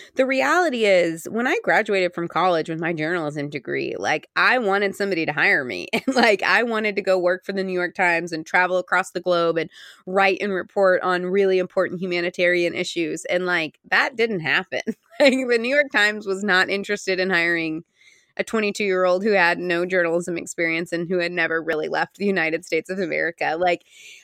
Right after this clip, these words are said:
if I'm being really honest about my journey, it was less about me being, like, a twenty-two-year-old, like,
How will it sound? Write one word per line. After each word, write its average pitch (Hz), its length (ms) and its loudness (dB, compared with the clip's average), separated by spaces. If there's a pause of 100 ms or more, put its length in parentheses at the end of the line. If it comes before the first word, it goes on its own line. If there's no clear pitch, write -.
(120)
if 240 140 2
I'm 240 160 2
being 226 200 0
really 233 600 0
honest 233 380 -2
about 196 200 -2
my 175 120 -4
journey, 185 460 -2
it 180 60 -2
was 180 140 -4
less 180 320 0
about 190 260 0
me 180 260 -8
being, 170 380 -2
like, 165 200 -4
a 165 60 -8
twenty-two-year-old, 170 800 -4
like, 160 220 -2